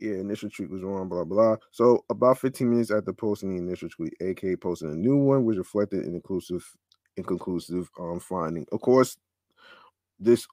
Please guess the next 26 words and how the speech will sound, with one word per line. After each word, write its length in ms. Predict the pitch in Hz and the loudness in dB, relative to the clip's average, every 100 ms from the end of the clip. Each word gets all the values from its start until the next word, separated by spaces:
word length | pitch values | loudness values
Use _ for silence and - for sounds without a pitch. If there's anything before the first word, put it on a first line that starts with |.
| _ | _
all 160 | 120 127 | 2 2
pertains 400 | 117 - 131 120 | 2 -2 0 0
to 100 | 90 | -2
Tory, 420 | - 113 113 107 _ _ | 0 2 2 -2 _ _
Tory's 400 | - 113 107 107 | 0 2 2 -2
felony 640 | - - 113 107 104 98 - | -12 -8 -2 -2 -2 -4 -10
c-, 80 | - _ | -18 _
assault 360 | - - 101 - | -14 -2 -2 -2
case 340 | - 120 117 - _ | 2 4 4 0 _
stemming 440 | - - 113 113 | -10 -2 0 0
from 260 | 107 - 98 | -2 -6 -8
charges 440 | - 101 98 92 | -2 0 0 -2
that 160 | 87 87 | -4 -4
he 180 | - 104 | -2 -2
allegedly 500 | 82 98 98 87 92 | 0 0 0 -2 -6
fi-, 360 | - 82 87 - - _ - | -4 -4 -4 -6 -10 _ -8
fired 320 | 80 87 85 | -4 -2 -2
a 40 | |
gun 380 | 80 92 90 87 - _ | -6 -4 -4 -6 -10 _
in 180 | - 82 | -8 -8
her 260 | 78 - 90 | -8 -4 -4
direction 600 | 85 82 85 80 - 76 - | -2 -2 -2 -4 -10 -10 -8
and 120 | 82 | -8
caused 440 | - 87 85 82 _ _ _ | -6 -2 -2 -4 _ _ _
her 160 | - 78 | -6 -6
great 320 | 82 90 85 | -2 -2 -2